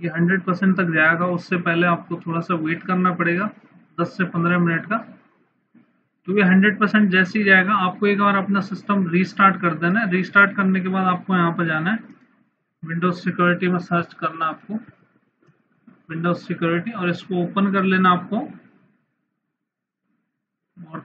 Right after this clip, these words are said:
तभी ये scan अच्छे से कर पाएगा जब आप सारे temporary files और एसएफ़सी command चलाएंगे। यहाँ पर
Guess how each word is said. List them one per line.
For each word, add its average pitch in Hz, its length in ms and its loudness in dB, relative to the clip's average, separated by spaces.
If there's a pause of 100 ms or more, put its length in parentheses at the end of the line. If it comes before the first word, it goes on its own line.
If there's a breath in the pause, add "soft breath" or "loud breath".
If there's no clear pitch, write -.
तभी 220 320 0
ये 226 180 0
scan 214 300 2
अच्छे 196 280 -2
से 214 140 0
कर 190 180 0
पाएगा 180 360 4
जब 190 200 2
आप 190 140 2
सारे 190 340 2
temporary 190 480 0
files 185 420 0
और 175 160 -2
एसएफ़सी 175 440 -2
command 175 380 0
चलाएंगे। 165 380 -2
यहाँ 156 160 -6
पर 190 160 -14